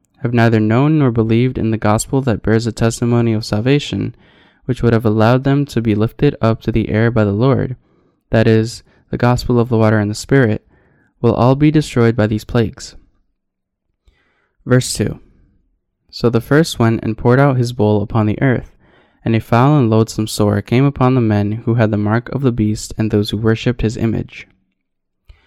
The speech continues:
The plague of the foul and loathsome sore that God would pour through his angel will descend on those who have received the mark of the beast.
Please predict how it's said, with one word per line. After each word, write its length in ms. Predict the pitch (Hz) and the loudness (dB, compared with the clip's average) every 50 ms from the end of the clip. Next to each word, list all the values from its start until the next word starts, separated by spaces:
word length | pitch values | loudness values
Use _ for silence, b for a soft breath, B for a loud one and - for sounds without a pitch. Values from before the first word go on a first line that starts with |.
| _ _ _ _ _ _ _ _ _ - | _ _ _ _ _ _ _ _ _ -8
The 80 | 110 | -8
plague 320 | - - 127 131 143 151 180 | -2 2 2 2 4 2 0
of 100 | 170 160 | 0 0
the 100 | 131 113 | 0 -2
foul 380 | - - - 113 117 127 143 | -2 -2 0 2 2 4 4
and 160 | 151 131 117 113 | 4 2 2 2
loathsome 400 | 110 113 110 - - 113 110 - | 2 0 0 0 -4 -6 -6 -4
sore 300 | - - 110 110 110 110 | -2 -2 0 0 0 0
that 180 | 110 107 - | -2 -2 -2
God 320 | - 110 110 117 123 135 135 | 0 2 2 2 2 0 -2
would 160 | 127 120 - | -4 -4 -4
pour 320 | - - 110 110 113 127 | -2 -2 0 2 0 0
through 160 | - - 120 | 0 -2 -2
his 180 | 120 113 113 - - | -2 -2 -2 -4 -4
angel 400 | 110 107 107 110 139 143 151 135 | -4 -4 -2 0 0 0 0 2
will 120 | 117 107 | 0 0
descend 480 | 110 110 107 - - - 113 123 139 147 | 0 0 -2 -4 -2 -2 -2 0 0 0
on 140 | 143 139 117 | 0 0 0
those 260 | 107 107 107 107 - | 0 0 0 0 0
who 80 | 120 | 0
have 140 | 110 107 104 | 0 0 -2
received 400 | 104 104 - - - 117 127 127 | -4 -6 -6 -4 -2 -2 -2 0
the 100 | 131 113 | -2 -2
mark 280 | 110 107 107 107 - - | -2 -2 -2 -4 -4 -8
of 80 | 120 | -8
the 100 | - - | -6 -6
beast. 460 | - - 101 95 - - - - - | -4 -4 -4 -6 -6 -8 -12 -14 -14